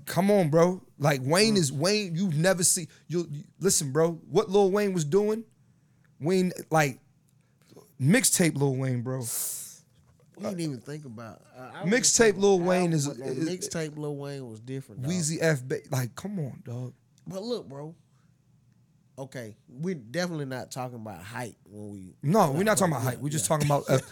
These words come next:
Speaker 1: like, the, what he, yeah,
Speaker 2: Yeah,
Speaker 1: what he
Speaker 2: yeah,
Speaker 1: can
Speaker 2: what
Speaker 1: do.
Speaker 2: he do.
Speaker 1: 'Cause Lil Wayne, if
Speaker 2: But
Speaker 1: that's the case, he'd be the point.
Speaker 2: <laughs> Yeah, but, like, I feel like Wayne just catching anything off the backboard, slamming it
Speaker 1: I got,
Speaker 2: back
Speaker 1: I got
Speaker 2: in.
Speaker 1: somebody for that.
Speaker 2: Who
Speaker 1: I
Speaker 2: that?
Speaker 1: got somebody
Speaker 2: Okay,
Speaker 1: for
Speaker 2: go
Speaker 1: that.
Speaker 2: ahead. I'll let you,
Speaker 1: I got somebody
Speaker 2: let
Speaker 1: for
Speaker 2: you
Speaker 1: that.
Speaker 2: cook, go.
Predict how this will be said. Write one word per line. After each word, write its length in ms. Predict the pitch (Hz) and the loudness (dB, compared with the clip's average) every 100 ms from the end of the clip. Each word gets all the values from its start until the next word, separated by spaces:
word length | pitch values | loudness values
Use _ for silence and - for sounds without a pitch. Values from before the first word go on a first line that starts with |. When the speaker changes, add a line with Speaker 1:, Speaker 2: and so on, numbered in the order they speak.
| - 160 | -4 2
Speaker 1:
like, 200 | 151 131 | 2 4
the, 80 | |
what 220 | 156 185 180 | 6 8 8
he, 60 | |
yeah, 120 | 196 160 | 8 8
Speaker 2:
Yeah, 140 | 175 | 8
Speaker 1:
what 120 | 202 | 4
he 120 | 208 | 6
Speaker 2:
yeah, 60 | 202 | 4
Speaker 1:
can 80 | 196 | 6
Speaker 2:
what 140 | 196 | 6
Speaker 1:
do. 40 | 190 | 6
Speaker 2:
he 60 | |
do. 160 | 175 170 | 2 4
Speaker 1:
'Cause 140 | 214 220 | 6 10
Lil 160 | 277 | 12
Wayne, 140 | 294 247 | 12 12
if 40 | |
Speaker 2:
But 40 | |
Speaker 1:
that's 120 | 277 247 | 10 8
the 60 | |
case, 80 | 269 | 4
he'd 140 | 220 202 | 4 4
be 80 | 226 | 2
the 60 | |
point. 240 | 165 190 160 | 4 4 2
Speaker 2:
<laughs> 60 | 143 | -4
Yeah, 260 | 165 139 - _ - | -6 -8 -10 _ -6
but, 260 | 160 180 147 | -2 -2 -2
like, 320 | 165 151 - _ _ _ _ _ _ _ _ _ - | -4 -6 -8 _ _ _ _ _ _ _ _ _ -12
I 80 | 185 | -10
feel 180 | 202 208 | -8 -4
like 180 | 175 139 | -4 -4
Wayne 320 | 175 190 180 | -6 -6 -8
just 240 | 160 147 - | -10 -14 -10
catching 340 | 196 185 160 | -8 -8 -10
anything 520 | 165 165 - 165 165 | -12 -12 -10 -10 -8
off 160 | 156 147 | -10 -12
the 80 | 120 | -10
backboard, 680 | 101 165 147 139 160 156 | -4 -4 -6 -12 -8 -6
slamming 460 | 139 165 160 160 151 | -6 -6 -8 -8 -2
it 60 | 151 | 0
Speaker 1:
I 80 | |
got, 200 | 143 151 | 4 4
Speaker 2:
back 80 | 131 | 4
Speaker 1:
I 40 | 143 | 4
got 80 | |
Speaker 2:
in. 40 | 143 | 6
Speaker 1:
somebody 340 | 165 147 139 | 6 6 4
for 200 | 131 160 | 4 2
that. 200 | 131 - - - | 0 -4 -14 -10
Speaker 2:
Who 60 | |
Speaker 1:
I 40 | 123 | -4
Speaker 2:
that? 60 | |
Speaker 1:
got 140 | 127 113 | -2 -2
somebody 220 | 131 123 | -4 -4
Speaker 2:
Okay, 100 | 107 | -6
Speaker 1:
for 100 | 127 | -6
Speaker 2:
go 80 | - | -8
Speaker 1:
that. 40 | |
Speaker 2:
ahead. 140 | 147 135 | -8 -8
I'll 80 | 254 | -6
let 220 | 190 - | -6 -8
you, 80 | 143 | -6
Speaker 1:
I 60 | 131 | -2
got 160 | 131 | 0
somebody 220 | 151 135 | 0 -2
Speaker 2:
let 60 | 160 | -2
Speaker 1:
for 40 | 120 | -6
Speaker 2:
you 40 | |
Speaker 1:
that. 80 | 90 | -6
Speaker 2:
cook, 220 | 147 - | -6 -8
go. 220 | 117 85 | -12 -14